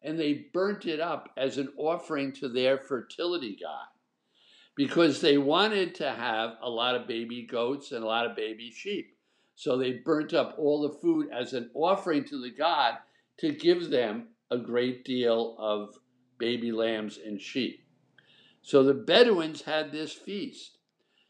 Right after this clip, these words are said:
The Jews, Moses, the Jewish people witnessed this feast. They knew about the Bedouins' feast, and they adopt it and adapt it.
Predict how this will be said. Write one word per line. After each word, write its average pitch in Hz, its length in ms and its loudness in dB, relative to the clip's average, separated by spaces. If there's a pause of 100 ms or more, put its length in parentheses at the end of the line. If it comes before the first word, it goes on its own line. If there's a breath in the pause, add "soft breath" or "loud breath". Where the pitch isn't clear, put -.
(340)
The 131 140 4
Jews, 175 960 2 (260)
Moses, 160 840 2 (420)
the 127 80 -6
Jewish 165 400 4
people 143 540 -2 (140)
witnessed 202 600 2
this - 240 -2
feast. 107 560 -10
They 120 160 0
knew 170 300 8
about 120 440 4
the 120 60 -10
Bedouins' 107 640 -6
feast, 85 380 -12 (920)
and 135 200 0
they 160 200 0
adopt 175 580 -4
it 180 260 -4
and 135 120 -8
adapt 123 560 -4
it. - 120 -16